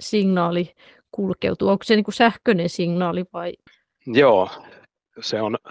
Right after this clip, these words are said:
Speaker 2: se on sähköinen signaali, mikä aivoista lähtee hermoja pitkin ensin selkäytimeen ja sieltä sitten alempaa motoneuronia pitkin lihakseen. Ja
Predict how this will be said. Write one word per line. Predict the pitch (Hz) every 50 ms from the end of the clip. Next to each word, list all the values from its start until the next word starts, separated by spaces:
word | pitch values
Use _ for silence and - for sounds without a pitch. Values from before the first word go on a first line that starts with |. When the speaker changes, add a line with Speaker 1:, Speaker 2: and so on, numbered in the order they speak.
| - -
Speaker 2:
se | - - 107
on | 104 107 104 -
sähköinen | - 139 131 - - 143 135 127 117 113
signaali, | - - 127 123 117 113 110 107 104 101
mikä | 98 98 92 - 107 101 104
aivoista | 110 107 98 101 98 92 - - - 92
lähtee | 92 95 98 92 - _ - - 92 90 87 85 90 - - - -
hermoja | 104 104 104 104 95 95 92 92 -
pitkin | - 95 90 - - - - 95 90 90 87 - - _ _ _ _ _ -
ensin | 101 104 104 95 92
selkäytimeen | - - 135 135 123 - - 104 98 95 - - 95 92 90 87 87 87 90 92 87 - _ _ _ _ _ _ _ -
ja | 90 87
sieltä | - - 110 107 104 95 - 92
sitten | 85 - 90 82 _ _ _ - 95 90 87 82 - _ _ _ _ _ -
alempaa | - 107 104 101 98 92 - 92 90 87
motoneuronia | 90 92 90 - 98 92 90 87 85 85 82 82 85 85 82 -
pitkin | - 85 - - - 92 90
lihakseen. | 90 98 101 92 87 82 - - - - - 69 78 78 - _ _ _ - - _ _ _ _ -
Ja | 87 82 80 80 -